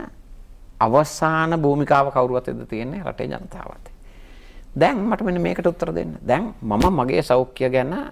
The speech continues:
මට අයිතියක් තියෙනවනේ. සෞඛ්‍ය ගැන. අපේ පවුලේ සෞඛ්‍ය ගැන මට අයිතියක්. අපේ පාරේ සෞඛ්‍ය ගැන මට අයිතියක් තියෙනවා. අපේ ගමේ සෞඛ්‍ය ගැන අයිතියක් තියෙනවා. ඒකට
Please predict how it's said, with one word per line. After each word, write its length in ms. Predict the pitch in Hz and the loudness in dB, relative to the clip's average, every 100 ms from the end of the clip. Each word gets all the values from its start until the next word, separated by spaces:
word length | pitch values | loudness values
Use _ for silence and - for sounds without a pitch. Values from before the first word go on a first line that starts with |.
| - - - - - - | -16 -20 -20 -20 -20 -12
මට 180 | - 87 | -6 -4
අයිතියක් 340 | 85 117 131 | 0 0 0
තියෙනවනේ. 420 | 92 90 80 143 - | -2 -6 -6 -10 -8
සෞඛ්‍ය 380 | - - - 90 | -2 0 -2 -6
ගැන. 180 | 85 151 - - - - - - - - - - | -6 -10 -18 -20 -20 -20 -20 -20 -20 -20 -20 -14
අපේ 220 | - - 101 | -8 -2 0
පවුලේ 460 | 90 90 90 90 | 2 0 0 -4
සෞඛ්‍ය 320 | - 90 85 80 | -2 0 0 -2
ගැන 160 | 104 | -8
මට 140 | 160 107 | -4 -2
අයිතියක්. 280 | - - - - - - - - | -2 -8 -20 -20 -20 -20 -12 -2
අපේ 300 | - - 156 | 2 6 4
පාරේ 680 | - 113 107 117 139 156 | 4 4 6 6 4 2
සෞඛ්‍ය 460 | 151 147 147 - 156 | 2 2 2 0 -2
ගැන 220 | 165 285 | 0 0
මට 140 | 262 247 | 0 0
අයිතියක් 380 | 165 143 - - | -2 -2 -8 -14
තියෙනවා. 280 | - - - - - - | -18 -18 -18 -20 -20 -14
අපේ 260 | - - 165 | -4 2 2
ගමේ 400 | 110 104 120 165 | 4 4 4 2
සෞඛ්‍ය 400 | 165 147 139 147 | 2 0 -2 -6
ගැන 160 | 143 226 | -6 -6
අයිතියක් 360 | 220 - - - | -8 -10 -16 -18
තියෙනවා. 320 | - - - - - - - - - - - | -20 -20 -20 -20 -20 -20 -20 -20 -20 -8 0
ඒකට 1120 | 151 233 269 - - - - - - 175 - | 2 4 0 -8 -20 -20 -20 -20 0 0 2